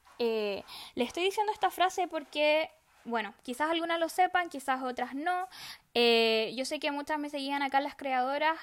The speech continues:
eh, y que confiaban en mi experiencia personal por haber sido la creadora de Cuarto de los Deseos, la tienda de cosmética natural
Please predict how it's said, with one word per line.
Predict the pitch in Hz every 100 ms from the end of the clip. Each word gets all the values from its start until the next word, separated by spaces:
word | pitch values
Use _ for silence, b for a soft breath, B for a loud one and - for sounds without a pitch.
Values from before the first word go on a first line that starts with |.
| - -
eh, | 226 214 208 202
y | 208
que | 220 233
confiaban | 226 226 262 269 277
en | 269 254
mi |
experiencia | 240 - 226 240 269 302
personal | 277 285 247 240 285
por | 302 294 277
haber | 269 262 277
sido | 269 302 294 294
la | 269
creadora | 262 254 254 277 311
de | 311 285
Cuarto | 294 254 247
de | 247
los | 254 285
Deseos, | 285 359 320 240 233
la | 233 220
tienda | 220 226
de | 226
cosmética | 233 247 240 247 247 254
natural | 254 254 262 294